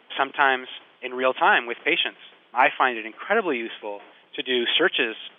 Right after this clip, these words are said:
at the bedside, if you will. I turn, I turn the computer screen to make sure that the patient can see it as well as I can, so that we understand that the computer, that information is really helping us communicate and facilitating us getting the job done together as opposed to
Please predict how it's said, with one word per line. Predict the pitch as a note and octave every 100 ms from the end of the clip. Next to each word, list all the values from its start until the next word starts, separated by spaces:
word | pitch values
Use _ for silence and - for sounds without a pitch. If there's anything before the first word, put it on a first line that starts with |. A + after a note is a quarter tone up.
| -
at | C3
the | -
bedside, | D3 F3+ D3+ A#2
if | A2
you | A2+
will. | G#2+ G2
I | G#2+
turn, | A2 C#3 C3 C3+
I | B2
turn | - D3
the | C#3+
computer | C#3+ C#3 C#3
screen | - D3 C3+
to |
make | A#2+ B2 -
sure | C#3 C3 C3+ - - -
that | B2+ A#2+
the | -
patient | C#3+ C3+ D3+ -
can | B2
see | C#3
it | B2+
as | B2+
well | A#2+
as | A#2+
I | A#2+
can, | C3 D3 C#3+ D#3+ _ - _
so | -
that | A#2 A#2
we | A#2+
understand | A#2+ A#2+ C3+ B2+
that | A#2+
the |
computer, | A#2+ A#2 - C3+ B2+
that | A#2+
information | A#2+ - A#2+ B2 C3
is | A2+
really | B2 B2+ A2+ - - -
helping | C#3+ D3+ C#3+
us | -
communicate | - D3+ D3 D#3
and | C3
facilitating | - - C3 C#3 - C#3+ C#3
us | C3 -
getting | C3 C3
the |
job | A#2+ A#2+ B2
done | D#3+
together | - B2 A#2+ C3
as | A2+
opposed | - B2+ A#2+
to | B2+